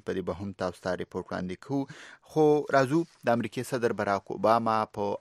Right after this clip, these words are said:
افغانستان کې د طالبانو پر ضد جګړه کې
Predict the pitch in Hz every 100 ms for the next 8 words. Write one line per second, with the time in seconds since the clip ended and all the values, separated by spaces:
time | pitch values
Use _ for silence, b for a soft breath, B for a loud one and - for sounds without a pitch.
0 | - 190 - 92 95 90 - 120 120 110
1 | 117 107 95 104 95 95 101 104 104 98
2 | - 92 95 110 - B B B - 98
3 | 107 101 123 120 - 123